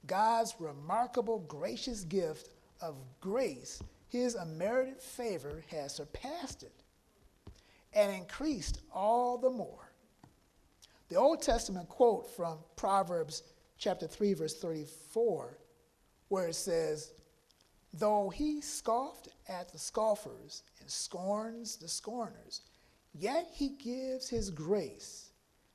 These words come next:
his undeserved favor, to the humble"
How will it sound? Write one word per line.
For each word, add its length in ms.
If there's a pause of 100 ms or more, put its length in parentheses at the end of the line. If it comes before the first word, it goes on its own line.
(120)
his 340
undeserved 880
favor, 680 (680)
to 380
the 120
humble" 520